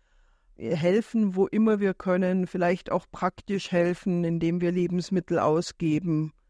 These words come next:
Ja, man darf ja nicht vergessen, dass auch in Israel der ganze Norden evakuiert ist und viele, viele Menschen in Israel versorgt werden müssen mit dem Allernotwendigsten.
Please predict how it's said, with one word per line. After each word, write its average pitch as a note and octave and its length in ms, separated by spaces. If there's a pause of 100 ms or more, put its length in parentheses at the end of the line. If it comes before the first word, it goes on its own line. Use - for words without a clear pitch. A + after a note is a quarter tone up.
(580)
Ja, D3 280 (120)
man E3+ 440
darf E3+ 180
ja G3+ 140
nicht G3+ 160
vergessen, F#3+ 500
dass E3+ 240
auch E3+ 260
in A#3 260
Israel F3+ 680
der D3+ 160
ganze E3+ 400
Norden F3+ 480
evakuiert E3+ 840
ist D#3+ 320
und D#3 380
viele, G#3+ 400
viele F#3 280
Menschen F3 440
in A3 260
Israel E3 600
versorgt - 640
werden D3 320
müssen D3 400
mit D#3 160
dem D3+ 160
Allernotwendigsten. C#3+ 1200